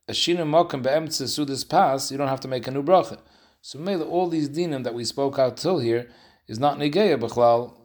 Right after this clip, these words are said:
when you're eating a suda with pas. It would only be negeya if you're eating just peiros or you're drinking mashkois.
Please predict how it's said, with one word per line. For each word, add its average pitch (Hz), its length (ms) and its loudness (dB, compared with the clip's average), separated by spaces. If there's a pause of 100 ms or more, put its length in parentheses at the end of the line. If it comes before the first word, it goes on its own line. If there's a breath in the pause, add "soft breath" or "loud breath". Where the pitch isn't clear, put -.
when 127 180 -8
you're 127 80 -6
eating 143 280 -2
a 131 60 -2
suda 135 400 -2
with 123 180 -8
pas. - 480 2 (560 soft breath)
It 98 60 -14
would 104 80 -4
only 139 180 -4
be 139 120 0
negeya 143 680 0 (100)
if 113 140 -10
you're 135 120 -4
eating 139 440 -4
just 135 300 -2
peiros 139 600 0
or 127 140 -4
you're 120 100 -6
drinking 120 360 -8
mashkois. 104 720 -6